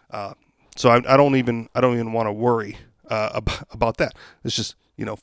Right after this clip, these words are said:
focus on the cure and get the authorities, get the state out of the way of that. Um, the article gets into, to nine eleven.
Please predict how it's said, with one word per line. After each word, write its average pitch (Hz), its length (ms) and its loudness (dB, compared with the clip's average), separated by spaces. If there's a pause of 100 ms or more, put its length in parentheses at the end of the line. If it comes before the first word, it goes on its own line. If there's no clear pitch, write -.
focus 151 340 4
on 170 80 0
the 170 80 -6
cure 113 320 -4 (340)
and 151 160 4
get 160 180 2
the 165 100 0
authorities, 139 640 6
get 139 160 6
the 120 80 -2
state 143 380 2 (260)
out 120 140 6
of 117 100 2
the 131 80 4
way 147 180 0
of - 120 -10
that. - 160 -20 (640)
Um, 123 160 4
the 127 100 2
article 131 340 2
gets 131 220 -2
into, 123 320 2
to - 160 -2
nine 127 260 4
eleven. 135 340 -2